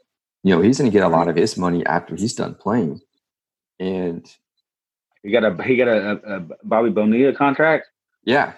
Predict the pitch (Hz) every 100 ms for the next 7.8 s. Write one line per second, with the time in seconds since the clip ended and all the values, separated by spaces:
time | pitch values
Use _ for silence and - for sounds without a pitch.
0 | - 113 92 107 110 104 92 95 104 110
1 | 127 123 151 110 101 98 98 - - 143
2 | - 127 120 _ _ _ _ _ - 135
3 | 123 123 _ - 127 139 143 123 113 -
4 | _ _ - 139 131 120 110 127 120 123
5 | 147 165 139 110 110 101 101 95 90 -
6 | - - 113 - - 98 95 92 - 95
7 | 92 95 101 104 95 - 95 -